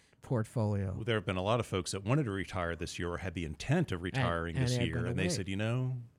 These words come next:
Speaker 2: we're just gonna work a little while longer.
Speaker 1: But
Speaker 2: We
Speaker 1: you
Speaker 2: may work through twenty twenty-two."
Speaker 1: And you know what's cool about this? I will tell you.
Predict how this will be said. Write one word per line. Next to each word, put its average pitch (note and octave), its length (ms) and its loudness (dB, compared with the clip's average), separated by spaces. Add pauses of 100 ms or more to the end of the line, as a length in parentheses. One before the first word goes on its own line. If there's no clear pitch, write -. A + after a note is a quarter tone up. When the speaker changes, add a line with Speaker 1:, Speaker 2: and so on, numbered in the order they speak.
(380)
Speaker 2:
we're C#3+ 80 -6
just F3 160 -4
gonna C#3+ 120 2
work A2 200 -2
a - 20 -2
little G2 160 0
while F2 200 2
longer. D#2+ 260 -2
Speaker 1:
But G2+ 80 8
Speaker 2:
We E3+ 60 8
Speaker 1:
you F3+ 60 6
Speaker 2:
may G3 140 6
work A#2 300 4
through G#2 380 0
twenty E2+ 280 -6
twenty-two." D2 580 -8 (140)
Speaker 1:
And G3+ 160 6
you A#3+ 80 6
know C#4+ 100 6
what's C#4 220 2
cool C4+ 240 2
about B3 240 2
this? A#3+ 200 0
I - 40 0
will G#3 120 0
tell A3 180 0
you. A#3 220 2